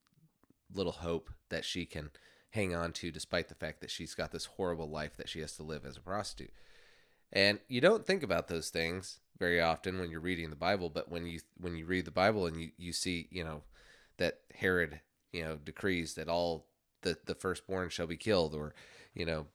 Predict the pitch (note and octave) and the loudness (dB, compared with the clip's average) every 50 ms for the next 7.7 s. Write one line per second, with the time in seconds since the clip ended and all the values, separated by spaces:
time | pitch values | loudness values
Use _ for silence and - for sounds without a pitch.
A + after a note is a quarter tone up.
0 | _ _ - - - _ _ _ _ _ _ _ _ _ _ _ - - A2+ A#2 | _ _ -20 -20 -20 _ _ _ _ _ _ _ _ _ _ _ -10 -6 -2 0
1 | A#2 A#2 G#2+ F2+ - G2+ G2 F#2 - - - G#2 F#2+ F#2 F2+ D#2+ F2 D#2 E2+ E2+ | 4 4 4 4 4 2 2 2 0 -2 -2 -2 -2 0 -2 -2 -4 -4 -4 -6
2 | - - F2+ F#2 F#2+ F2+ - - - - F#2 F2 D#2+ D#2+ D#2 D2+ D#2 - _ _ | -2 2 4 4 4 4 2 -2 -8 -6 -6 -4 -4 -4 -6 -8 -10 -16 _ _
3 | - F2 E2+ E2 E2 D#2+ - - - - - - - _ _ - - D#2+ D2+ C#2+ | -8 -6 -4 -4 -4 -6 -8 -14 -20 -20 -20 -20 -20 _ _ -12 -8 -8 -8 -8
4 | C#2+ - E2+ - - A2 F#2+ F2 - - E2+ D#2+ F2+ G#2+ G2 D#2+ D2 D2 D2+ E2+ | -8 -8 -10 -6 -2 0 0 0 -2 -4 -6 -4 -2 0 0 0 -2 -4 -6 -8
5 | D#2+ D2+ D#2+ G2 B2+ C3+ G2+ D#2+ D2+ D2+ - - - - - - - _ _ _ | -6 -2 2 4 4 4 2 0 -4 -6 -10 -16 -20 -20 -20 -20 -20 _ _ _
6 | _ _ _ _ _ _ _ - - - G2 G2+ - - F#2+ F#2 G2 G#2+ G#2+ G2+ | _ _ _ _ _ _ _ -20 -14 -10 -10 -10 -10 -10 -12 -8 -6 -4 -4 -2
7 | - - - C3 B2+ B2 C3 A#2 G#2 - - G2+ - - | 0 4 4 4 4 4 0 0 0 0 -2 -2 -2 -4